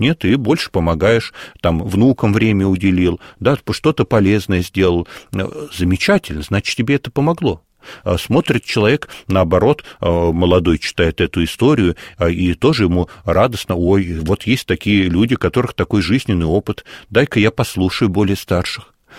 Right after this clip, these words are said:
Однако, если тебя, наоборот, начинает вот это смущать: «Да не, как-то это нереалистично,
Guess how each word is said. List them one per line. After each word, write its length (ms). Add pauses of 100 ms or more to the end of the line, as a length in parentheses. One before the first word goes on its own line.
(220)
Однако, 460
если 360
тебя, 260
наоборот, 420
начинает 460
вот 160
это 160
смущать: 440
«Да 120
не, 140
как-то 340
это 180
нереалистично, 880